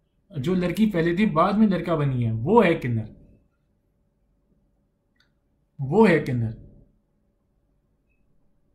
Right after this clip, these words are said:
ये कह रहा हूं मैं। उसमें एक dialogue है, बहुत ही प्यारा dialogue है।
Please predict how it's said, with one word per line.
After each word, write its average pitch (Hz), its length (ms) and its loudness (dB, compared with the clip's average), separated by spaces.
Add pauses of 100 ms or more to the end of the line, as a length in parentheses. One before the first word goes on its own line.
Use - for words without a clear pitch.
(160)
ये 208 100 0
कह 143 160 -2
रहा 110 100 -4
हूं 104 160 -8
मैं। 104 80 -16 (2250)
उसमें 175 300 2
एक 202 80 2
dialogue 185 400 2
है, 156 60 2
बहुत 156 260 2
ही 220 60 2
प्यारा 208 240 0
dialogue 180 380 -2
है। 117 120 -4